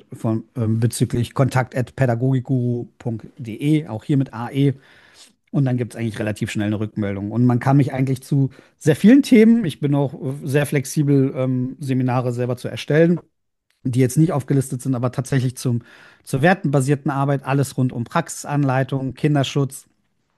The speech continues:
Das sind so meine Hauptthemen, die ich abdecke, ähm, oder für die ich gerne vorangehe.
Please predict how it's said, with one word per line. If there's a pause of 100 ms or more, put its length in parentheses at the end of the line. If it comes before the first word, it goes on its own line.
(220)
Das
sind
so
meine (300)
Hauptthemen,
die
ich
abdecke, (260)
ähm,
oder
für
die
ich
gerne
vorangehe.